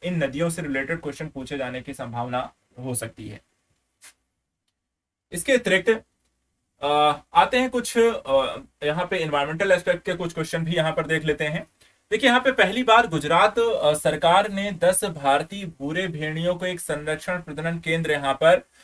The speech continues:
अ, वन क्षेत्रों में स्थानांतरित करने का कदम उठाया है और इसका उद्देश्य है कि वन्य जो है वो शाकाहारियों की आबादी को यहाँ पे नियंत्रित करना है। भारतीय भेड़िया प्रजाति जो है भारतीय उपमहाद्वीप से लेकर इसराइल तक फैले अर्धशुष्क और शुष्क क्षेत्रों में पाए जाते हैं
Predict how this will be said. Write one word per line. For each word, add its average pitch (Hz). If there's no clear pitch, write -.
अ, 135
वन 175
क्षेत्रों 180
में 175
स्थानांतरित 156
करने 151
का 156
कदम 143
उठाया 139
है 156
और 170
इसका 196
उद्देश्य 220
है 220
कि 226
वन्य 202
जो 196
है 196
वो 202
शाकाहारियों 156
की 190
आबादी 143
को 165
यहाँ 139
पे 160
नियंत्रित 135
करना 113
है। -
भारतीय 185
भेड़िया 220
प्रजाति 196
जो 196
है 208
भारतीय 165
उपमहाद्वीप 151
से 185
लेकर 165
इसराइल 143
तक 170
फैले 185
अर्धशुष्क 175
और 165
शुष्क 214
क्षेत्रों 175
में 180
पाए 143
जाते 160
हैं 175